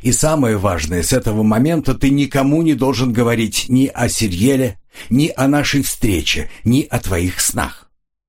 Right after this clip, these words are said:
Никому, только мне. Всё это выходит за рамки тех законов, которым меня учили в школе. И выходит за рамки всякой логики». И уж отойдя довольно далеко, он добавил:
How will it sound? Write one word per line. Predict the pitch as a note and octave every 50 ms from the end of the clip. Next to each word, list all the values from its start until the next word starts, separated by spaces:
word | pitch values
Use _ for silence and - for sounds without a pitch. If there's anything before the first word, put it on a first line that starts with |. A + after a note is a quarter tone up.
| _ -
Никому, | E2+ G2 A#2 C#3+ C#3+ - C#3+ C3 A2+ F#2+ D#2+ C#2+ C2
только | - - G2 G#2+ A#2+ A#2+ D3 C#3
мне. | B2+ G2 E2 C#2 B1+ - - _ _ _ _ _ _ _ - - - -
Всё | - - - A2+ G#2+
это | G#2+ G2+ G#2+ A2
выходит | A#2 A2 - - C#3 C3 A2+ G#2 F#2+ -
за | G2 F#2
рамки | F2 A2+ C3 C3 B2 - G#2
тех | - - A2 F#2+ E2
законов, | D#2+ G2 G#2 F#2+ - D3+ E3 D#3+ D3+ - - -
которым | - A#2 - - G2+ G#2 B2 B2
меня | B2 A2+ A2 G2+ F#2+ E2+ E2 E2+
учили | F#2 - - - C3 C#3
в | C#3+ -
школе. | - - F3+ C#3 D#2 B1+ - - _ _ _ _ _ _ - - - -
И | - A#2
выходит | B2 C3+ C3 - - D#3+ F3 D3+ D3 C#3 - - -
за | - F#2+ A2 G2+ G2
рамки | A#2 B2+ C#3 C3 - A#2
всякой | - - - - G#2+ F2+ E2+ - A2 A#2 A2+
логики». | A#2+ C3+ D#3+ E3 C3+ - - D#2+ D2 - - - - - _ _ _ _ _ _ _ _ - - -
И | - F#2+
уж | G#2+ A2 G#2+ - - - -
отойдя | - F#2+ - - E2 D#2 D#2 D#2+ D#2
довольно | C#2+ D#2 D#2 E2+ E2+ E2 D#2 D#2+ D2+
далеко, | C#2 D#2 D2+ F2 E2+ - E3+ D#3
он | - - B2+ A#2+ G#2+
добавил: | A#2 A2+ G2 - D#2 D#2 D#2 D#2+ D2 -